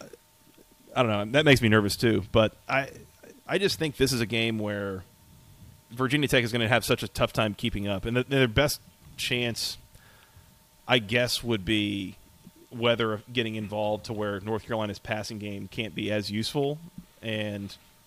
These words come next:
try to ugly it up and, and keep it to a low-scoring game would be your best chance if you're Virginia Tech.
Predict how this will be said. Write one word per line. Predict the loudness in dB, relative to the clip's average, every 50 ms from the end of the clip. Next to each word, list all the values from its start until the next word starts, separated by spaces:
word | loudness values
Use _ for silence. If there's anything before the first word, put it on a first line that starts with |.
| _ _ _ _ _ -20 -20 -16
try | -4 -2 0 0
to | 0 0 0
ugly | 0 0 2 2 2
it | 2
up | 2 2 0 0 -4
and, | -6 -8 -6
and | -8 -8 -6
keep | -4 -4 -4 -4
it | -4
to | -4 -2 -2
a |
low-scoring | -2 -2 -2 -4 -4 -8 -8 -10 -10 -10
game | -10 -10 -10 -6
would | -6 -4 -2
be | -2 -2
your | -2 0
best | 0 0 0 0 -2
chance | -6 -8 -8 -8 -8
if | -8
you're | -8 -8
Virginia | -6 -6 -6 -6 -6 -6
Tech. | -6 -6 -6 -8 -8